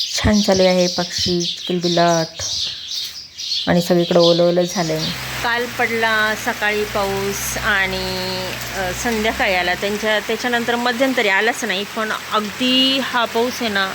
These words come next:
अचानक आला, अचानक. एकदम जोर जोरात बघा, एकदम जोरात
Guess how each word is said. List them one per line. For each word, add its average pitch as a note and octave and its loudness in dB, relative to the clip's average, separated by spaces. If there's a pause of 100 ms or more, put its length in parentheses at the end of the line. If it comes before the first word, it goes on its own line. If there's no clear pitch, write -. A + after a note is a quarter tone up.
(120)
अचानक B3 0
आला, F#3 2
अचानक. F#3 -2 (920)
एकदम A3+ 2
जोर G#3 2
जोरात F#3+ -2
बघा, F3+ -2 (1400)
एकदम G#3+ 2
जोरात G3+ 2